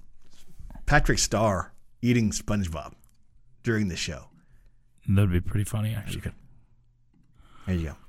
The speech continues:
Speaker 1: Kaylee's Dailies, brought to you by me.
Speaker 2: I'm trying to figure out. I'm efforting. It says fourteen seasons.
Speaker 1: Okay.
Speaker 2: Starting in ninety-nine, but I can't tell.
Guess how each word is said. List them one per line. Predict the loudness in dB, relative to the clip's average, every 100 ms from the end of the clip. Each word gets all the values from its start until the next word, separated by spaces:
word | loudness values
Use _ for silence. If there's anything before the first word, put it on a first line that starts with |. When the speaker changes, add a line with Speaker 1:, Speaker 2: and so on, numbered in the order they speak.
| -20 -20 -20 -20 -4
Speaker 1:
Kaylee's | 2 4 2
Dailies, | -2 -6 -4 0
brought | 0
to | 2
you | 0
by | 0
me. | -4 -8 -16 -20 -20 -20 -20 -20 -20 -20 -20 -20 _ _ _ 0
Speaker 2:
I'm | 2
trying | 4 6 6
to |
figure | 4 2 4
out. | 4 4 2
I'm | 2
efforting. | 4 4 4 4 2 -2 -8
It |
says | 2 4 4
fourteen | 4 4 4 4 6 6
seasons. | 4 4 6 4 0 -2 -4 -6 -10 -20 _ _ -8 -6
Speaker 1:
Okay. | -4 -6 -10 -20 -16
Speaker 2:
Starting | -2 2 4 4
in | 4
ninety-nine, | 4 2 2 2 2 2 0
but | 0 0
I | 0
can't | 0 -2
tell. | -2 -4 -4